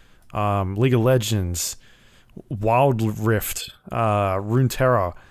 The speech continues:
uh, Teamfight Tactics, Valorant, and I guess whatever else maybe they're working on in the future. We'll see. Um, but on top of that, like, the big news here is that all of the,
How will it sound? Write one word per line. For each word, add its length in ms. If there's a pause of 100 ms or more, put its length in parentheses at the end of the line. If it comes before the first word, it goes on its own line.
(380)
uh, 160
Teamfight 480
Tactics, 580
Valorant, 540
and 420 (680)
I 100
guess 580 (380)
whatever 640
else 180
maybe 260
they're 160
working 300
on 80
in 60
the 100
future. 320
We'll 140
see. 340 (360)
Um, 360 (480)
but 140
on 100
top 260
of 60
that, 240
like, 260
the 100
big 240
news 320
here 220
is 200
that 260
all 280
of 80
the, 300